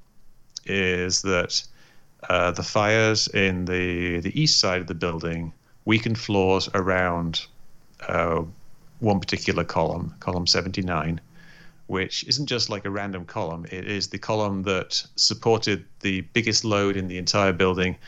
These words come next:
and it's also the column that was furthest away from any wall. So it had the longest, uh, distance to go from the column to, to a wall. So, uh, if any column was gonna fail, it was probably gonna be that one.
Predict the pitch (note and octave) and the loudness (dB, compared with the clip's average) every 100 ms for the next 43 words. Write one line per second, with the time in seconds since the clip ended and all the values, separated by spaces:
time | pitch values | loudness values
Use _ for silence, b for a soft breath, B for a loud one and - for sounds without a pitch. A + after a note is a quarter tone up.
0 | B B G#2+ C3 B2 B2 G#2+ - A#2 G#2+ | B B 2 4 4 2 0 2 4 4
1 | G#2 G#2+ F#2 - B2+ B2 A2+ - G#2 G#2+ | 0 0 -2 -2 0 2 2 2 2 4
2 | G#2+ G#2 - G2+ - G#2 G2 G2+ G#2+ G2+ | 4 4 0 -4 0 2 2 2 4 4
3 | - - - - b b b b b - | 0 -6 -10 -18 b b b b b -20
4 | - - G2 F#2+ - G#2 G2 G2+ G#2 G#2 | -6 0 4 2 2 0 2 4 4 2
5 | F#2 - - - - F#2 F2 G#2 - G2 | 2 2 0 -6 -6 -6 -4 0 0 0
6 | - - G#2 F#2 F2+ G2 F2+ F2 E2+ - | -2 -2 0 0 0 -2 -2 -4 -6 0
7 | G2 F#2+ F2 - F2+ E2+ F2 - F#2+ F2+ | 2 2 0 -4 -4 -4 -8 -6 -4 -2
8 | F#2+ F#2 D#2+ - - B B B - - | 2 2 2 -2 -10 B B B -4 2
9 | G2+ G2 F#2+ F#2 F#2 F#2+ - - F#2 F2+ | 4 6 6 4 2 -2 -6 0 2 4
10 | F#2 F#2+ A#2 A#2 A#2 G#2+ G2 F#2 G#2+ F#2+ | 4 2 2 0 2 2 2 2 0 2
11 | G2+ F#2 F2+ F#2 - G2 E2+ F2+ E2 F2 | 2 2 2 -2 -4 -4 -4 -4 -2 -2
12 | F2+ F#2 | -2 -4